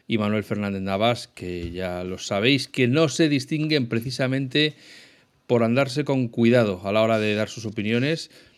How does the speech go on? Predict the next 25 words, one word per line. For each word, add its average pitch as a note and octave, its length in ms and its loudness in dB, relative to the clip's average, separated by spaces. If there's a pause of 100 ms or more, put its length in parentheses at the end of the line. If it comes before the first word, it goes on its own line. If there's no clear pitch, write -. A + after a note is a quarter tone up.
(260)
así A#2+ 260 -4
que C3+ 320 4
les A#2 200 -2
hemos A#2+ 240 2
dicho C3 500 -2 (160)
que, F2+ 580 -4
que, E2+ 220 -14
que D#2+ 400 -12
aquí F#2+ 300 -4
ese G#2 160 0
es - 100 -2
el G#2 100 2
sitio A#2+ 360 2
adecuado A#2+ 500 4
para G2 220 0
sacar C3+ 580 -2 (160)
y A2+ 140 -2
tender G#2+ 360 -2
las C3+ 220 -4
ideas C#3 540 0 (400)
y G#2+ 80 -6
dejarlas B2+ 340 -2
que B2 140 -2
se A#2 80 -4
sequen, G#2 480 -4